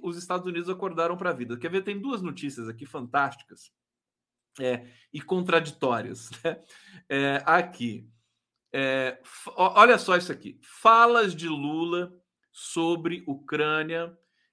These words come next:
e visita de Lavrov encerram lua de mel com Ocidente.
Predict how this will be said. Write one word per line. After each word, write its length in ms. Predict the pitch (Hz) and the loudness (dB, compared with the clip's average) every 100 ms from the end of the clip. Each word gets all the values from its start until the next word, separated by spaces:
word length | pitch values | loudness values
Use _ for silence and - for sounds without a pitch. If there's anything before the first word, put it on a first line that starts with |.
| - | -8
e 100 | 160 | -6
visita 640 | 151 156 127 165 208 190 | -4 -6 -6 -6 -4 -4
de 140 | 151 139 | -4 0
Lavrov 760 | 143 143 120 143 151 160 156 - - _ _ _ - | 2 0 -2 -2 0 0 -4 -14 -20 _ _ _ -8
encerram 800 | 190 185 170 156 165 160 180 | -8 -4 2 2 2 -2 -6
lua 280 | 170 175 175 | -4 0 0
de 140 | 175 185 | 0 -4
mel 500 | 156 143 147 156 - | -2 0 0 -2 -6
com 360 | 139 147 160 - _ _ | -4 -4 -6 -10 _ _
Ocidente. 880 | 147 147 - 143 127 104 - - - | -6 -4 -4 -2 -2 -4 -12 -20 -20